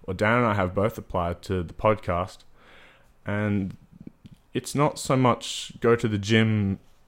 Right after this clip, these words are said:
I mean, it starts off with go to the gym to get that body, or I want us, we should start the podcast 'cause we think it'd be good content.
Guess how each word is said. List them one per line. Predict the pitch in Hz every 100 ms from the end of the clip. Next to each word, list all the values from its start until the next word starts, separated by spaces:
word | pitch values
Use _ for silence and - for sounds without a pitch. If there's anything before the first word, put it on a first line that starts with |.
| _ -
I | 127
mean, | 170 185 160 - - -
it | - 160
starts | - 165 160
off | 92 -
with | 101 - -
go | 104
to | 98
the | 90
gym | 95 87
to | 95
get | 101 -
that | 85 -
body, | 90 80 87
or | 87 87 87
I |
want | 98 98
us, | 92 - - -
we | 120
should | 113 104
start | - - 98 -
the |
podcast | - 90 87 98 92 - -
'cause | - 90 - -
we |
think | 98 98 95
it'd | 90
be | 90
good | 95 90
content. | - 87 82 -